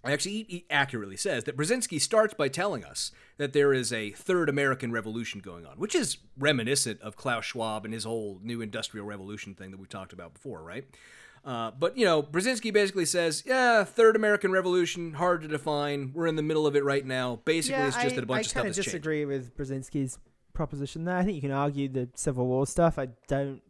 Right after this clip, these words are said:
Speaker 2: think the post-World War Two revolution is really
Speaker 1: Well, he called the Civil War second American Revolution.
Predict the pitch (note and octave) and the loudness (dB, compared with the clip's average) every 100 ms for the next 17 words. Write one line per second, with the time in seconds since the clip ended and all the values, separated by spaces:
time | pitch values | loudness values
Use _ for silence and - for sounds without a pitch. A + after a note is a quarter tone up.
0 | - B2+ A#2+ C3 - B2 - A2+ A2 A2 | -14 -14 -12 -18 -10 -10 -8 -10 -10 -12
1 | - D3 C#3+ C#3 D#3 D#3+ - F3 E3+ F3 | -12 -12 -10 -10 -10 -10 -10 -14 -14 -4
2 | E3+ G#3+ D4 D4 C#4 A#3+ G3 A3 G3+ F3 | 4 6 6 4 4 4 2 2 4 2
3 | - C3 G#2+ F2+ F#2 F2 D#2 C#2 - | 0 -4 -4 -8 -12 -16 -18 -20 -20